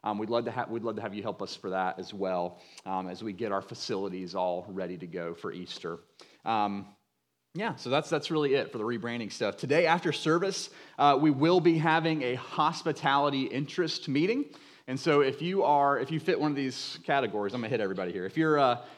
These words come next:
currently on the hospitality team, if you've just started serving on the hospitality team, if you'd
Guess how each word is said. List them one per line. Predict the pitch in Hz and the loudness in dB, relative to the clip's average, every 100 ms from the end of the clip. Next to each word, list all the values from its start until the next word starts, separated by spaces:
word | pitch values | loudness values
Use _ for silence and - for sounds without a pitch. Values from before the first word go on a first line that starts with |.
| - - | -20 0
currently | 208 214 202 208 | 4 6 6 2
on | 190 | 4
the | 175 | 6
hospitality | 156 147 139 123 117 | 6 4 2 4 4
team, | 113 107 120 160 _ _ _ | 0 -2 -4 -8 _ _ _
if | 151 180 | 0 2
you've | 165 | 0
just | 123 170 233 - | 4 4 4 2
started | 190 151 135 113 | 4 6 4 2
serving | 139 117 113 113 | 0 2 0 -2
on | 107 | -4
the | 104 | -2
hospitality | 107 101 113 113 117 123 | -2 -2 -2 -2 0 -2
team, | 151 185 135 | -4 -2 -2
if | 147 | -2
you'd | 156 | -4